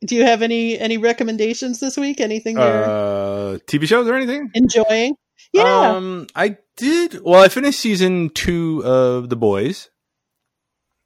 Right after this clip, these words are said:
Speaker 1: The Boys. I don't know
Speaker 2: That's
Speaker 1: that
Speaker 2: the
Speaker 1: one.
Speaker 2: Amazon show with the superheroes that are really fucked up in the head.
Speaker 1: <laughs>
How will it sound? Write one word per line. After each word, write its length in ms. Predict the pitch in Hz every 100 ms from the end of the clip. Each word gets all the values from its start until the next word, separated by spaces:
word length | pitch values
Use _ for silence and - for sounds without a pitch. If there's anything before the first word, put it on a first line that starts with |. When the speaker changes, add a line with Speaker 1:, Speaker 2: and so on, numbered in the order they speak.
| _ _ _ _ _ _
Speaker 1:
The 80 | 214
Boys. 420 | 190 170 165 160
I 60 | 208
don't 140 | 214
know 80 | 214
Speaker 2:
That's 160 | 127 135
Speaker 1:
that 60 |
Speaker 2:
the 60 | 143
Speaker 1:
one. 40 | 120
Speaker 2:
Amazon 360 | 131 127 135
show 380 | 135 - 143 143
with 240 | 135 117 -
the 60 |
superheroes 540 | 104 120 117 117 117 104
that 120 | 104
are 60 | 98
really 460 | 101 101 98 95
fucked 300 | 92 95 -
up 100 | 98
in 80 | 101
the 60 | 95
head. 160 | 131 - _ _ _ _ _ _ _ _ _ _ _ _ -
Speaker 1:
<laughs> 200 | 403 294